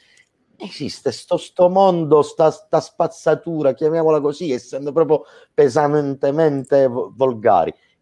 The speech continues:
Chi vuole entrare e scrivere su G S net, basta che scrive una mail, che ci contatti, a me, a Fabrizio, a chi, chi volete.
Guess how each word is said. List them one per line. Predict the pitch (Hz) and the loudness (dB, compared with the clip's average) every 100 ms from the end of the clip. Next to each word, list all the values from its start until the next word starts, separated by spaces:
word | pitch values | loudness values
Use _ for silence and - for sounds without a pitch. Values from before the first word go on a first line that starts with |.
| _ | _
Chi | - 190 151 | -8 -6 -6
vuole | 113 127 131 107 85 71 - _ _ _ _ - | -2 4 6 6 4 0 -12 _ _ _ _ -8
entrare | 104 104 127 117 85 69 - | -8 -4 -2 -2 -2 -6 -12
e | - 104 | -10 -10
scrivere | - 143 135 95 73 | -10 -10 -8 -6 -8
su | 65 98 | -10 -18
G | 92 135 | -8 -8
S | 135 - | -8 -12
net, | 202 190 _ 147 _ | -10 -10 _ -20 _
basta | 170 87 - - _ _ _ | -2 -2 -8 -18 _ _ _
che | - | -2
scrive | 147 - 165 151 | -2 -2 0 2
una | 120 139 | 2 0
mail, | 180 185 156 117 | -2 -2 -2 -2
che | 147 | -4
ci | 123 113 | -4 -6
contatti, | 131 139 139 170 107 - 110 | -4 -4 0 2 0 -4 -6
a | |
me, | 98 117 127 | -4 -4 -2
a | 107 | -2
Fabrizio, | - 107 101 117 101 - 110 117 | -2 -4 -4 -4 -6 -6 -2 0
a | 123 127 | 0 -4
chi, | - _ | -8 _
chi | - | -14
volete. | 127 120 139 117 113 | -6 -2 0 -2 -4